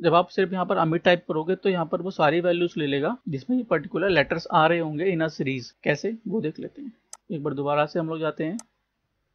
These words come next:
एडवांस्ड के अंदर और हमने अपना दोबारा से यहाँ पे क्राइटेरिया चेंज करा है, ये हमने चेंज कर लिया और ओके। तो अब देखो यहाँ पर ये अमित का डेटा भी शो कर रहा है, अमिताभ का भी शो कर रहा है, ठीक है। मीन्स अगर आपको यहाँ पर सिर्फ उन वैल्यूज का डेटा शो करना है,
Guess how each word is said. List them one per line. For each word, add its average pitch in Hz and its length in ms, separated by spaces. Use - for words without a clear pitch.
एडवांस्ड 147 440
के 175 100
अंदर 160 240
और 180 120
हमने 156 200
अपना 160 220
दोबारा 143 300
से 143 160
यहाँ 147 100
पे 160 80
क्राइटेरिया 143 460
चेंज 151 300
करा 165 160
है, 208 160
ये 165 140
हमने 151 180
चेंज 147 260
कर 156 100
लिया 160 280
और 156 120
ओके। 135 280
तो 175 80
अब 165 80
देखो 165 200
यहाँ 180 140
पर 185 140
ये 202 80
अमित 156 320
का 185 100
डेटा 180 240
भी 180 100
शो 185 160
कर 175 140
रहा 196 100
है, 220 60
अमिताभ 156 380
का 160 80
भी 143 100
शो 151 160
कर - 160
रहा - 120
है, 220 60
ठीक 147 140
है। 202 140
मीन्स 180 240
अगर 170 180
आपको 160 240
यहाँ 156 140
पर 170 140
सिर्फ 175 240
उन 170 200
वैल्यूज 156 260
का - 120
डेटा 147 240
शो 156 160
करना 139 280
है, 151 160